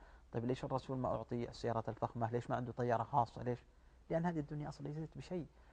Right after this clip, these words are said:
وحتى يسهل على كل أحد يأتي بعده من أمته أن يتأسى به.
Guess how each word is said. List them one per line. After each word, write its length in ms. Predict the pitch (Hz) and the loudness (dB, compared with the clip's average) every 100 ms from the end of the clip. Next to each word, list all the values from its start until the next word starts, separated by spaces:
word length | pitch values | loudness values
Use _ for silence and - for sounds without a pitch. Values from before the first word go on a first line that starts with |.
| - | 2
وحتى 420 | 135 - 208 - 180 | 8 12 12 12 12
يسهل 500 | 190 233 - 165 165 | 12 12 10 6 12
على 240 | 190 180 - | 12 12 12
كل 280 | 285 285 240 | 12 12 12
أحد 340 | 214 - 170 | 12 10 8
يأتي 360 | 151 170 - 147 | 8 4 6 10
بعده 400 | 156 135 127 131 | 12 12 6 6
من 140 | 190 | 4
أمته 420 | 160 196 202 240 - - - | 8 10 10 10 2 -6 0
أن 100 | 170 | 4
يتأسى 560 | 196 190 - 160 - 110 | 4 4 2 0 -2 -2
به. 140 | 104 | -2